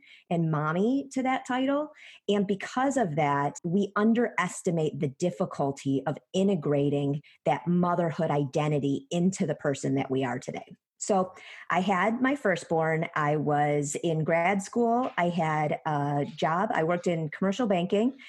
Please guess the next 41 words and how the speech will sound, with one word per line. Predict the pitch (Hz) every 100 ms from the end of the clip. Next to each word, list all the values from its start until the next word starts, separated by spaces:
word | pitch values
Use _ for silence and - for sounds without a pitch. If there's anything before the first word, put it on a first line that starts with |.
| - -
I | 160
was | 165
a |
V | 160 190
P | 214 240
there. | 233 185 190 269 -
And | 180 180
so | - 190
I | -
had | 196 175 175
a, | 151 147 - -
a |
pretty | 165 285 269
big | 269 220
job, | 220 208 208 - - - - -
a | 170 -
pretty | 285 254
big, | 254 220 - _
uh, | 175 160 151 -
evening | 247 240 240 226 226 -
commitment | - 208 208 202 208 - -
in | 175 175 175
school. | - - 226 165 196 190 _ _ _ -
And | 208
then | 196
we | 185
had | 180
a | 170
baby | 170 170 175
who | 175
had | 170 156
some | 170
medical | 151 147 151
challenges. | 147 131 139 131 - - - -
And | 160 156 156 147
so | - - 170 160 156 156 156 143
she | 185
didn't | 175 160 -
follow | 156 151
the | 143
books. | 139 254 - - -